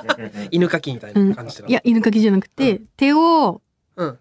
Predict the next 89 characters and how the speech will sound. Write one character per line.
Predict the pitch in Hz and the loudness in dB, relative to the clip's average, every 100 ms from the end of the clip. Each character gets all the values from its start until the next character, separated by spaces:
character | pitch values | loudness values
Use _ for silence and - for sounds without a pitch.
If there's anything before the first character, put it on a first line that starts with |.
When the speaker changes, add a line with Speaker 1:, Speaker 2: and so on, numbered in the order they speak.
| - | -2
Speaker 2:
お | 226 | 2
湯 | 220 | 4
の | 220 220 | 4 2
だ | 196 | 0
か | 196 | -4
ら、 | - - | -14 -12
Speaker 1:
う | 151 | -14
ん。 | 127 | -4
Speaker 2:
床 | 214 214 202 | -2 0 2
に | 202 | 2
つ | 214 | 0
け | - | -2
て、 | |
Speaker 1:
あ | 285 262 | 0 2
ー、 | |
は | 269 | 2
い | 226 | 2
は | 220 | -2
い | |
は | - - _ - 202 | -4 -18 _ -2 2
い。 | |
Speaker 2:
歩 | 196 | 2
く | 202 | 2
み | 185 | 0
た | 190 - | 0 -4
い | |
な。 | 202 | -6
Speaker 1:
<laughs> | - | -6
ち | |
ょ | - | -4
っ | |
と | |
推 | 156 - 254 | 0 0 0
進 | 247 240 233 | 0 0 0
し | - | 0
て | 214 | -4
い | |
く | 208 | -2
感 | 185 | -4
じ | 170 | -4
ね。 | 175 - | -10 -10
Speaker 2:
手 | - | -2
だ | 196 185 | 0 0
け | 185 | 2
で | 208 | 2
歩 | 180 | 0
く | 175 | -4
や | 180 170 | -10 -10
つ。 | - - - | -18 -20 -20
Speaker 1:
え | 120 113 107 | -16 -14 -14
ー、 | 135 | -16
は | |
い | 107 | -18
は | 107 | -20
い。 | _ _ _ _ _ - | _ _ _ _ _ -10
足 | 135 135 | -8 -8
使 | - 123 - | -10 -10 -6
う、 | 151 | -6
う、 | |
あ、 | - - | -6 -8
足 | 143 143 | -8 -8
は | 120 | -8
浮 | |
い | |
た | 120 | -12
状 | 113 117 | -16 -6
態。 | 233 | 0
Speaker 2:
う | 190 | 0
ん。 | |
Speaker 1:
は | 180 175 _ _ _ _ - _ _ - | 0 -6 _ _ _ _ -20 _ _ -10
い。 | |
Speaker 2:
や | 190 | -10
っ | |
て | 143 196 | -6 -6
て。 | 190 - - - | -6 -8 -20 -18
か | - | -14
わ | 254 220 | -6 -4
い | |
い。 | 202 | -4
Speaker 1:
え | - 127 | -6 -20
ー、 | - | -20
さ | |
あ、 | - | -14
続 | 156 165 165 | -10 -8 -8
き | - | -6
ま | 185 139 | -6 -6
し | - - | -10 -6
て、 | 180 | -4
え | 185 | -4